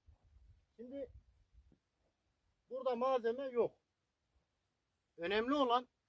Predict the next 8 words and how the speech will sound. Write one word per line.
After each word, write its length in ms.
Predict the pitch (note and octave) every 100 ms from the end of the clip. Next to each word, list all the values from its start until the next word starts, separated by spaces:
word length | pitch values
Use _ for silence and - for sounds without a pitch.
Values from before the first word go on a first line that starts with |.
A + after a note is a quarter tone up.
| _ -
değerli 300 | D3 F3 B3+
izleyiciler, 680 | G#3+ G3+ D#3+ C#3 G#2+ - _ _ _ _ _ _
noktayı 480 | C3+ - E3+ G3+ G#3
tespit 380 | D3+ - _ G#2+
etmek. 320 | - E2+ - _ _ _ _ _ _ _ _ _ _ _ -
Ya 140 | C#4+
malzeme 460 | C#4 A3 E3+ F3+ A#3+
olsaydı? 680 | G3 C#3+ - A2 F#2+ A#2+